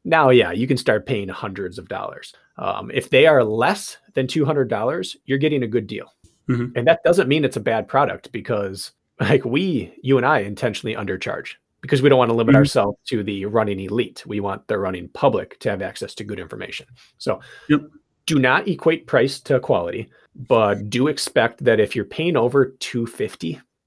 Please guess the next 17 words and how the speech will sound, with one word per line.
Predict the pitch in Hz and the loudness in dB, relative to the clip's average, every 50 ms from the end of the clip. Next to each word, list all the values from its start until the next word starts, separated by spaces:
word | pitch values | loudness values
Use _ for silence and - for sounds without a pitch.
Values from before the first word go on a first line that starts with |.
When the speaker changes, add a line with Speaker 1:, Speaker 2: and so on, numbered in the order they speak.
| _ _ | _ _
Speaker 1:
you | - 120 117 107 | -6 -6 -6 -4
better | 113 123 110 107 113 | -2 0 0 2 0
be | 101 113 104 | 0 -2 -2
getting | - 110 104 104 95 | -2 -2 -2 -2 -6
a | 92 | -6
lot | 87 92 92 95 98 - | -6 -6 -6 -6 -8 -8
in | 101 | -10
return. | 98 87 - - 110 - - - - _ _ _ _ _ - | -12 -12 -10 -10 -10 -10 -12 -14 -20 _ _ _ _ _ -6
And | 120 117 | -4 -2
that | 113 107 | -2 -2
if | 98 - | -2 -2
you're | 107 - | -4 -4
paying | - - 147 131 131 120 | -2 0 0 2 2 2
under | 117 120 117 120 113 | 2 2 4 4 2
a | 101 | 2
hundred | - 131 131 151 156 | 2 2 4 4 4
dollars, | 160 165 180 190 196 190 190 - | 4 4 4 2 0 -2 -4 -8